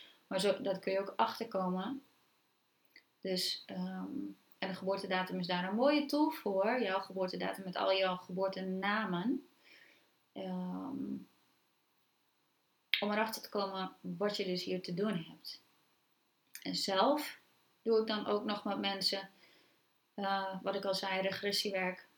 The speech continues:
innerlijk kindwerk, ehm, tussen de levens in, vorige levens.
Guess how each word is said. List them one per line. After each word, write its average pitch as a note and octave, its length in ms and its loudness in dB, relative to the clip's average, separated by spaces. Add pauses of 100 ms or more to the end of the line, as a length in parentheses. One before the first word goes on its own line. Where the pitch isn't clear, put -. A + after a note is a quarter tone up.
innerlijk G#3 360 0
kindwerk, F#3 760 -4 (140)
ehm, F#3 460 -6 (1500)
tussen C4+ 320 6
de G#3 120 4
levens G3 720 0
in, G3 360 -6
vorige C4 380 0
levens. F#3+ 800 -2